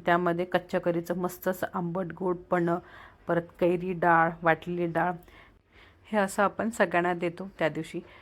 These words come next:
तर चला मग आजचा व्लॉग आपण सुरुवात करूयात हळदी कुंकाचा. चैत्रागौरीचं हळदी कुंकू तयारी कशी केली आणि चैत्रागौरीमध्ये काय काय करतात,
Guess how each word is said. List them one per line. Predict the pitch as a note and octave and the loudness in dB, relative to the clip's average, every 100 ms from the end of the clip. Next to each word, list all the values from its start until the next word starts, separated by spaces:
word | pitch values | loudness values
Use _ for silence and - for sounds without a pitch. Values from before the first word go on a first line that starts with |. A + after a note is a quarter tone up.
| - _ - | -20 _ -4
तर | F3 | -4
चला | - F#3+ G3 G#3 | 2 2 4 2
मग | G3+ G#3+ - | 0 -2 2
आजचा | E3+ E3 - G3 | 2 2 0 0
व्लॉग | F3+ F3+ F3+ | 2 2 2
आपण | F3+ F#3 F#3+ | -2 -2 -4
सुरुवात | G3+ F3 F3 F3 | -4 -2 -4 -2
करूयात | F3 E3 D#3+ - - | -2 0 -2 -4 -2
हळदी | E3+ D#3 | 0 0
कुंकाचा. | D#3 E3+ E3 D3+ F#3 | -4 -4 -2 -2 -2
चैत्रागौरीचं | G3 - F3 F3+ F#3+ F#3 F3 F3+ G#3 | -4 0 0 0 -2 -2 -4 -6 -4
हळदी | F#3 D#3+ D#3+ | -2 -2 -4
कुंकू | D#3+ E3 D3 - - - - - - | -4 -6 -4 -6 -8 -14 -20 -20 0
तयारी | F#3+ E3+ F3 F#3+ | 4 4 4 0
कशी | G3 G3 G3+ | -4 -4 -4
केली | F3 F3 F3+ | -2 -4 -4
आणि | - E3 E3 | -2 -2 0
चैत्रागौरीमध्ये | F3 E3 F3 F3 F3 F3 E3+ F3 E3+ G3 | 0 2 2 0 -2 -2 -2 -4 -4 -2
काय | - D#3 | 4 4
काय | D#3 E3 | 4 0
करतात, | E3 E3+ E3+ | 0 -4 -4